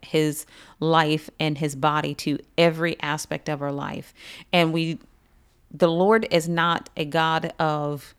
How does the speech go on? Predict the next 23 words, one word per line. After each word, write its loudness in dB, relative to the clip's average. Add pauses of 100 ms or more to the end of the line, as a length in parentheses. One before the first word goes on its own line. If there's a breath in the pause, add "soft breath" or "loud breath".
(300 soft breath)
religion. 2
And 0
this 0
is -4
what 0
I 0
mean -2
by -4
that. -8
He -4
doesn't 2
want 0
to -4
be -4
set -2
up -2
on 0
the 0
shelf -2
for -2
a 0
special -2
occasion, -2